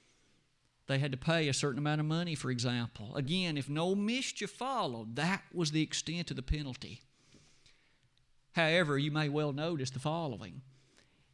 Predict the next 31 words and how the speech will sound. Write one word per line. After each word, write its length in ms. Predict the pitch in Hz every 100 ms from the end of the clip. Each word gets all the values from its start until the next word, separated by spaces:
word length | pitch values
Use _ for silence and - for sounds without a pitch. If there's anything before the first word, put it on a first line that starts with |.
| -
If 160 | 165 151
there 160 | 175
was 160 | 165 147
injury 680 | - 196 226 220 156 160 151
to 100 | 151
that 200 | 147 147
woman 500 | 160 180 190 196 190
or 200 | 170 175
to 100 | 175
the 80 | 165
baby, 580 | 156 156 123 82 - - - - - _ _ _ _ _ _ _ _ _ _
extending 600 | 160 - - 180 202 196
even 160 | 196 196
to 60 |
the 80 | 175
point 280 | - 190 185
of 80 | 147
life, 840 | 156 165 143 113 117 - - - - _ _ - - - -
that's 300 | 135 143 -
when 140 | 135
God 340 | 123 131 127 120
said, 240 | 123 127
"Eye 240 | 127 127 139
for 220 | 147 143
an 60 |
eye 580 | 139 135 131 120 120 110 - - - _ _
and 160 | - 113
tooth 220 | - 120
for 180 | - -
a 60 | -
tooth." 560 | - - - - -